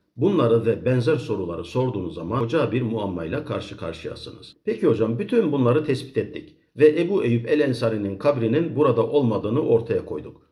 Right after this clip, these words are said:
Bunun bize faydası nedir? Bizim dindarlığımıza faydası nedir veya zararı nedir diye sorabilirsiniz. Herhangi bir zararı, faydasından bahsetmiyorum. Biz araştırmacılar tarihi verileri alırız, insanların önüne koyarız.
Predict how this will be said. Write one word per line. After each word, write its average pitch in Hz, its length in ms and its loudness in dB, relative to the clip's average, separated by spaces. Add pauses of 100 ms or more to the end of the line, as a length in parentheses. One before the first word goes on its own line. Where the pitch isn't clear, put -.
Bunun 165 400 2
bize 127 220 2
faydası 120 520 2
nedir? 95 300 -6
Bizim 139 280 -2
dindarlığımıza 104 640 0
faydası 107 480 -2
nedir 110 420 -4
veya 110 200 2
zararı 110 480 2
nedir 127 300 0
diye 92 120 -6
sorabilirsiniz. 95 840 -6 (320)
Herhangi 196 420 2
bir 147 80 0
zararı, 131 560 2
faydasından 123 640 0
bahsetmiyorum. - 640 -4 (380)
Biz 196 240 -4
araştırmacılar 107 920 0 (300)
tarihi 156 460 0
verileri 95 540 -2
alırız, 143 520 2 (140)
insanların 107 720 0
önüne 104 400 4
koyarız. 156 500 2